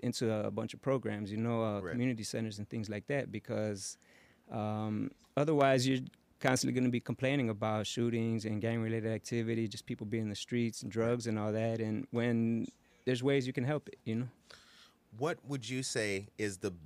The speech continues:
Speaker 2: is the best program or one of the best prog-, now, hold on, let me start over, 'cause I consider Aurora Boxing Club, oh, I consider that a program, but we'll talk about
Speaker 1: Right.
Speaker 2: that. Um,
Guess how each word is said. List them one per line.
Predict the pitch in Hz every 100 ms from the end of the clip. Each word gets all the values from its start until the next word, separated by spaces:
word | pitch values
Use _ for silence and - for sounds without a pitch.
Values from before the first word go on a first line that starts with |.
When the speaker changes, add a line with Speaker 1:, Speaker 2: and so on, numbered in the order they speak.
| -
Speaker 2:
is | 107 95
the | 104
best | 92 104 -
program | - 107 95 101 98 92 87 92
or | - 95
one | 107 117
of |
the | 95
best | 92 92 -
prog-, | 92 - - -
now, | 135
hold | 143 147
on, |
let | 143
me |
start | 160 110 87
over, | 71 - _ -
'cause | 113
I |
consider | 127 151 170 151
Aurora | 143 139
Boxing | 139 147 - 92 - _ _ _ _ _ _ _ _ _ - -
Club, | - 71 -
oh, | 80 -
I | 101
consider | 143 190 208 175
that | 170
a | 139
program, | - 131 90 78 76
but | 90
we'll | 107
talk | 139 147
about | - -
Speaker 1:
Right. | -
Speaker 2:
that. | - - - - 107
Um, | 107 98 98